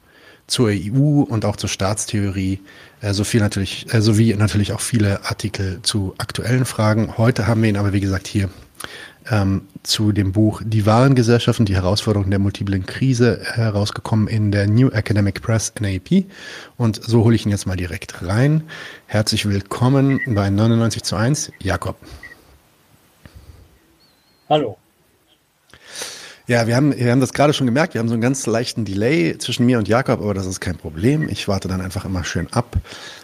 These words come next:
Speaker 1: ähm, und dann, äh, kommen garantiert dann auch die Antworten. Fangen wir mal direkt an mit dem Titel deines Buches, Die Warengesellschaft und die Herausforderung der multiplen Krise.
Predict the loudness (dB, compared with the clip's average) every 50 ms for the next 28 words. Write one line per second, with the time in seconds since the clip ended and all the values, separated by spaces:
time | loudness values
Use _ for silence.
0 | -10 -2 0 2 2 2 2 0 0 0 0 0 0 0 0 0 0 2 2 2
1 | 0 0 0 0 0 0 -2 -4 -2 2 2 2 2 2 0 -2 -2 0 0 0
2 | 0 0 0 2 2 0 -2 -2 -4 -6 -8 -6 -6 -6 -6 -6 -8 -6 -8 -8
3 | -4 -2 0 2 4 4 4 2 2 2 2 0 0 -2 -2 -2 -2 -2 -2 -4
4 | -8 -16 -20 _ _ _ -20 -20 -20 _ -12 -4 -2 -2 0 2 0 0 0 -2
5 | -2 0 2 2 2 0 -2 -4 -4 -2 0 0 -2 -2 -4 -6 -6 -6 -6 -8
6 | -6 -6 -8 -6 -6 -4 -2 0 2 2 2 2 2 2 2 2 2 2 2 2
7 | 0 0 -2 -6 -14 -18 _ -12 -12 -8 -4 -2 -2 0 0 2 0 0 2 2
8 | 2 2 4 2 2 0 0 0 -2 0 0 -2 -2 -2 -4 -6 -4 -4 -4 -4
9 | -4 -6 -10 _ -16 -12 -6 -4 -4 -4 -4 -6 -8 -10